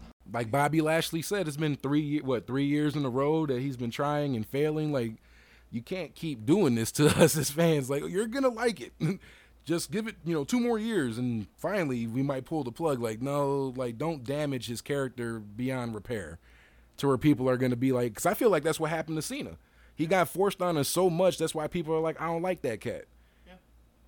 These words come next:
Speaker 1: Same shit can happen to Roman if Vince doesn't play his cards right. So that's why I'm, when they introduced the idea of Bobby Lashley being a possible contender, I, I feel that Bobby Lashley could really be a believable,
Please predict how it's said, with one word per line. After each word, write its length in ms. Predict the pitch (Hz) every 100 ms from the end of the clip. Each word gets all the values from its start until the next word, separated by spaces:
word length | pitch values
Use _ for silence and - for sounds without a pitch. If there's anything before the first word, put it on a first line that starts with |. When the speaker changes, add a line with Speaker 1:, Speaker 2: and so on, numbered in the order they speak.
| - _ _ -
Speaker 1:
Same 520 | - 135 165 185 190
shit 260 | 180 190 147
can 100 | 156
happen 280 | 151 139 147
to 60 |
Roman 320 | 147 151 135
if 80 | 120
Vince 220 | 107 135
doesn't 300 | - 131 120
play 180 | 117 131
his 100 | 117
cards 320 | - 135 117
right. 280 | 98 80 60 - _ - _ _ -
So 160 | - 143
that's 180 | 151 147
why 200 | 151 143
I'm, 180 | 143 135
when 100 | 147
they 180 | 139
introduced 540 | 135 135 143 135 143 135
the 120 | 143
idea 440 | 131 120 147 143
of 240 | 131 131 113
Bobby 320 | 143 135 113
Lashley 720 | 117 180 190 - 120 110 113 - - - _ - - _ 120
being 300 | 143 139 127
a 60 |
possible 420 | - 135 131 131
contender, 500 | 123 120 143 131 123
I, 280 | 123 135 123
I 40 | 190
feel 320 | 165 147 139
that 260 | 127 131 127
Bobby 260 | 139 135
Lashley 560 | 135 135 135 135 135 127
could 380 | - 135 113 123
really 280 | 147 139
be 320 | 135 139 135 131
a 140 | 117
believable, 760 | 113 110 208 208 139 123 120